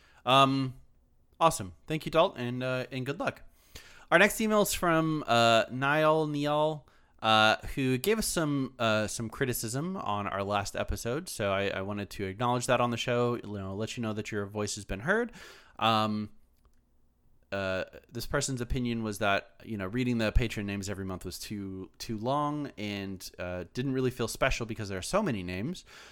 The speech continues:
um, that we talked about T F T for too long and that the Dota talk that we had last week was completely unrelated. Um, you know, it, it, last week in particular,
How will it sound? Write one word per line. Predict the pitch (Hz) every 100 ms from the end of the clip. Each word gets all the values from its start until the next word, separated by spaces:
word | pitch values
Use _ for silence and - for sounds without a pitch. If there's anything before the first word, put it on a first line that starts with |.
| - -
um, | 95 95 92 92 90 - _ -
that | 98
we |
talked | 113 131
about | 123 113 -
T | 139
F | 131
T | 170
for | 147
too | 147 165
long | 147 147 143 139
and | 107 104
that | 98 - -
the | 98 95
Dota | 110 110
talk | 104 104 -
that | 107
we | 95 92
had | 98 92
last | 131 185 -
week | 98
was | 98 -
completely | 104 - 98 95
unrelated. | 90 87 90 90 90 87 - - - _ -
Um, | - 85 85 87 87 85 _ _ _ _ -
you | 147
know, | 143
it, | 143
it, | 151 147 123 139
last | 180 190 -
week | 190
in | 151 139
particular, | - 131 131 120 120 117 113 113 110